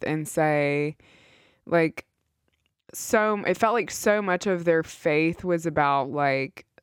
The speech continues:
sort of moralistic virtue and, like, as they defined it, and so much of it were, was about kind of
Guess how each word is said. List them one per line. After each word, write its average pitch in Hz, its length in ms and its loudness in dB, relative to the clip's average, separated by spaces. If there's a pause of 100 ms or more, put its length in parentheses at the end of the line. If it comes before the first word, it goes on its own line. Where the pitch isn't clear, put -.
(140)
sort 185 240 -2
of 156 120 2
moralistic 156 680 0
virtue 269 920 -2 (100)
and, 175 200 2
like, 156 180 2
as 170 240 2
they 165 180 2
defined 156 580 0
it, 180 320 2
and 170 200 -2
so 175 160 2
much 165 280 0
of 160 80 -2
it 160 180 2
were, 156 320 4
was 160 240 2
about 147 320 2
kind 170 180 0
of 147 220 -2